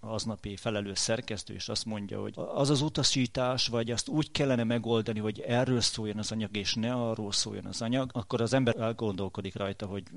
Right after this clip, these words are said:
vajon jó helyen van-e szakmailag, meg minden szempontból, és hogy erre építette föl az egész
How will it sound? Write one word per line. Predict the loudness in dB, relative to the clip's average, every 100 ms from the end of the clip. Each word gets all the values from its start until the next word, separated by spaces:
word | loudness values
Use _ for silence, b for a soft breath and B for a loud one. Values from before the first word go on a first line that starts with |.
| -8
vajon | -4 -4 -6 -12 -12 -4
jó | -2 0
helyen | 0 -2 -2
van-e | -6 -6 -4 -6 -8
szakmailag, | -6 -4 -2 -2 -4 -2 -4 -6 -12 -12
meg | -10
minden | -6 -2 -2
szempontból, | 0 -2 0 0 0 2 2 0
és | -2 -4 -2
hogy | -4 0
erre | 2 4
építette | 2 0 -4 -6 -8 -8
föl | -8 -8
az | -6
egész | -8 -8 -6 -6